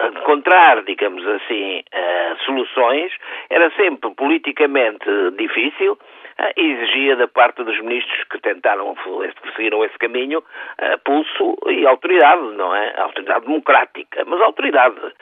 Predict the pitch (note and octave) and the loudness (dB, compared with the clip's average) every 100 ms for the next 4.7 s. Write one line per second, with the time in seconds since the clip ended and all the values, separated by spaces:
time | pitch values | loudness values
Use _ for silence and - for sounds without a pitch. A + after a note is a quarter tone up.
0 | - - - - G#2+ G#2+ - A#2+ G#2+ C#3 | -20 -18 -10 -2 0 0 -2 -6 -4 -2
1 | C#3+ F#3 G3+ C#4+ C3+ A#2 G#2+ F#2+ G2+ G#2+ | 0 0 -2 -6 -6 -8 -10 -12 -14 -8
2 | - A2+ G#2 A#2+ C3 A#2+ C3 C3+ C3 C3+ | -2 -2 -2 4 4 4 2 2 4 4
3 | A#2 F#2+ F#2+ G2 F#2+ F#2+ G#2 - - G#4 | 4 0 -2 0 2 2 -2 0 4 4
4 | G4+ D#4+ - F4 D3 A#2+ G2 | 4 -2 0 0 4 4 2